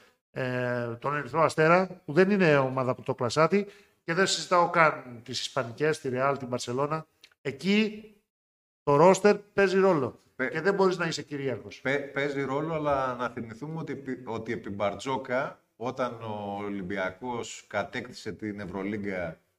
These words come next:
Speaker 2: στο Λονδίνο, παρουσίασε ένα στυλ μπάσκετ που είναι από τα πιο κυριαρχικά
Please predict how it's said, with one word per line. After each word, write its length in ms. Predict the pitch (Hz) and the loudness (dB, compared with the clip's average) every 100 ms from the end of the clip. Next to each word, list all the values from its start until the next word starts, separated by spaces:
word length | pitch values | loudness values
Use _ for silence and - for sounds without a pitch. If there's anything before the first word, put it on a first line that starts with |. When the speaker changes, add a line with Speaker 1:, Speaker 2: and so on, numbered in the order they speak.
| _ _ | _ _
Speaker 2:
στο 100 | 127 | -6
Λονδίνο, 680 | 117 104 95 110 113 147 160 | -4 -4 -4 -6 -6 -10 -4
παρουσίασε 960 | 151 123 - 165 160 165 175 180 175 - _ _ - | -2 -2 -4 -6 -6 -8 -10 -10 -12 -18 _ _ -18
ένα 200 | 151 156 | -10 -10
στυλ 200 | 170 147 | -6 -6
μπάσκετ 360 | 131 165 180 | -2 -4 -4
που 200 | 175 - | -14 -12
είναι 80 | 185 | -8
από 100 | 180 | -6
τα 100 | 175 | -8
πιο 160 | - 180 | -10 -12
κυριαρχικά 1000 | - 165 151 120 120 98 107 92 76 | -8 -6 -4 -4 -6 -6 -4 -4 -4